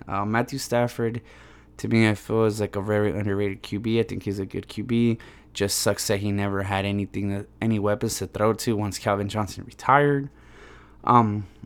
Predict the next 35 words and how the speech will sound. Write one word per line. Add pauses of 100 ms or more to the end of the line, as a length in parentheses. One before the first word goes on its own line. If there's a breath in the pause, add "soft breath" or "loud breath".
(540)
uh,
so
to
me,
I
feel
like
that
trade
that
these
dudes
made
was
big. (280 loud breath)
I
think
the
Rams
will
be
back
next
year. (520 loud breath)
I
think
this,
they'll
make
the
playoffs
easily. (960 loud breath)
Um, (3000 loud breath)
good
defense.